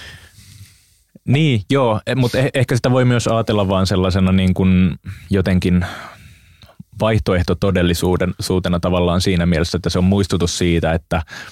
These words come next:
että miten, millainen maailma voisi myös olla. Ja tää, tää ajatus ei nyt ehkä Guiltsien kohdalla oo, oo mitenkään kaikista paras, koska Stars Hollow ei oo mitenkään niin kuin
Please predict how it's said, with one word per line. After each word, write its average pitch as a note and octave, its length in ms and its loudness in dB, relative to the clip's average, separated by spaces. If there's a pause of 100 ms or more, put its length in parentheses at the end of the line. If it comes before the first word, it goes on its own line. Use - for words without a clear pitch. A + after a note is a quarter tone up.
(720)
että F2+ 240 -4
miten, E2+ 500 2
millainen F2+ 480 2
maailma E2+ 360 2
voisi E2+ 440 -2
myös E2+ 260 2
olla. E2+ 180 0
Ja E2+ 80 0
tää, F2 280 -2 (120)
tää F2+ 280 0
ajatus F#2 360 0
ei F2+ 140 0
nyt F2+ 180 0
ehkä F2 260 -2 (180)
Guiltsien F2+ 380 0
kohdalla E2+ 460 0
oo, E2 200 0 (200)
oo E2+ 180 0
mitenkään E2+ 640 0 (420)
kaikista F#2+ 380 0
paras, F2 300 -2
koska F2+ 240 -4
Stars F2+ 340 -2
Hollow F2 260 2
ei F#2 220 2
oo E2+ 80 2
mitenkään E2 580 -2
niin - 140 -4
kuin F#2 160 -4